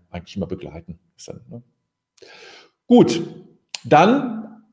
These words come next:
heute endlich mal mit einem Gebet, das Ulrike mir heute oder uns heute geschickt hat,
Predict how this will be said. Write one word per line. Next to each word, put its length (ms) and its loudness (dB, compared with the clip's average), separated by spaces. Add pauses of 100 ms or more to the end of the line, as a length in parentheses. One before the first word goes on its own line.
(1000)
heute 240 -2
endlich 220 -4
mal 100 -2
mit 100 -6
einem 160 -2
Gebet, 280 -4
das 180 -6
Ulrike 460 -2
mir 360 -2
heute 280 -6
oder 180 -2
uns 300 2
heute 240 0
geschickt 340 -4
hat, 380 -10